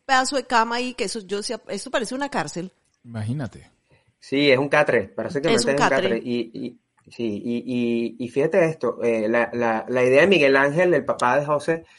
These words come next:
Speaker 3: eh, no es tan descabellada, porque es decir, en el caso de Gainesville, él pudiera comprar tal vez un condominio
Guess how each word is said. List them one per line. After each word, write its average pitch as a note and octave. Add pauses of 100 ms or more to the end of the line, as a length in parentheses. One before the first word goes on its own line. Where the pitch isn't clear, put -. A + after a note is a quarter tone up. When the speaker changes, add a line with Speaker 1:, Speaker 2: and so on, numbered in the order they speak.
(240)
Speaker 3:
eh, C3
no C#3
es -
tan E3+
descabellada, C#3+
porque C3
es C#3+
decir, D3+
en B2+
el B2
caso F3+ (480)
de B2
Gainesville, C#3 (220)
él B2
pudiera F3
comprar E3
tal F3
vez F3
un F3+
condominio D#3